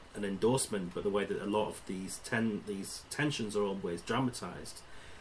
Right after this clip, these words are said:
in the sense that W-, Will Graham and Hannibal almost become a sort of top-bottom relationship, with Will Graham being the sort of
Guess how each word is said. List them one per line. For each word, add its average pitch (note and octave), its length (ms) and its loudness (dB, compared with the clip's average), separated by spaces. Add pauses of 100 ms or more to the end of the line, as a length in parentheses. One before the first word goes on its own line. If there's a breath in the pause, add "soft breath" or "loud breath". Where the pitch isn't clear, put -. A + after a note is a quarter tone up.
in A#2+ 120 10
the A2+ 60 8
sense B2 280 6
that A#2 140 6
W-, A2+ 260 2 (260)
Will B2+ 260 10
Graham A#2 460 6
and G#2 440 2
Hannibal A#2+ 440 6
almost G2 320 2
become A#2+ 320 4
a G#2 60 4
sort G2+ 300 2
of - 60 -8
top-bottom F#2 480 2
relationship, G#2 640 2 (340 loud breath)
with A2 160 6
Will A#2 180 10
Graham G#2 360 6
being G#2+ 280 4
the G2 80 4
sort G2+ 280 6
of F#2 140 6